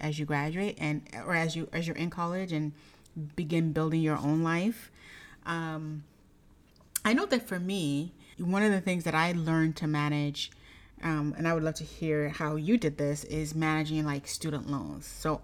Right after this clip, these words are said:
I didn't, you know, when we were in school,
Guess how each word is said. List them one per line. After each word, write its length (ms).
I 260
didn't, 360
you 80
know, 140
when 320
we 120
were 200
in 120
school, 600